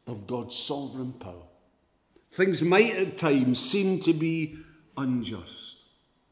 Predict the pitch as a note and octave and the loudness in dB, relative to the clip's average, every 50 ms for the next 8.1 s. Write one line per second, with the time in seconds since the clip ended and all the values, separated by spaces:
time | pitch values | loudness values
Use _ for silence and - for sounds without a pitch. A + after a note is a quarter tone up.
0 | _ _ _ E3 F#3 G3 G3 A3 A#3 A#3 A3 F#3 - - - G3+ F3 D#3+ D3 C3+ | _ _ _ -4 -2 0 2 2 0 0 0 -2 -2 0 0 2 2 4 4 2
1 | C#3+ E3 - - - G3+ G#3+ A3 G#3+ F3+ D3+ C3+ B2 A#2 - - C#3+ C3+ C3+ C3 | 0 -2 -4 -6 -2 -2 0 2 2 2 2 2 0 0 -2 -2 -2 -2 -2 -4
2 | A#2+ D#3+ G3 G#3 F#3 - - G3 F3 F3 F3+ F3 - - E3+ F#3 F#3 F3+ F3+ F3 | -2 0 0 0 0 -2 -2 0 2 2 2 2 0 2 4 4 4 6 6 6
3 | E3 D#3+ D#3 D#3 D3+ D3+ C3+ B2+ A#2 A2+ - - - - - - - C3+ D#3+ F#3 | 6 6 6 6 4 4 4 2 0 0 -6 -12 -16 -20 -18 -4 -2 -2 0 2
4 | F#3 G3+ A3+ A#3 G#3+ F3+ - - - G3 E3+ C#3+ C3 C3+ C3+ C3+ F3+ E3+ - - | 4 4 4 2 0 -2 -2 -2 -2 0 2 2 2 2 0 0 0 -2 -2 -4
5 | - - - - - _ _ _ _ _ _ D#3 F3+ F#3 F3 F3 F3 F#3 G3 G3 | -10 -16 -20 -20 -20 _ _ _ _ _ _ 2 4 4 4 4 2 2 2 0
6 | F#3+ F3+ D#3 C3 A2 - D3 C3+ C3 D#3 F3+ F3+ F3+ - - - - - G3+ G3+ | 0 -2 -2 -2 -2 -4 -4 -6 -4 -2 -2 -2 -2 -2 -4 -6 -2 0 0 0
7 | G3 F#3+ E3+ C#3+ C3 C#3+ C3+ B2 C3 C#3+ D3+ E3+ G3 G#3 G3+ G3+ G3 F#3+ F#3 E3+ | 0 0 -2 -4 -2 -2 -2 -2 0 0 0 0 0 0 2 2 2 2 2 0
8 | - - | -4 -8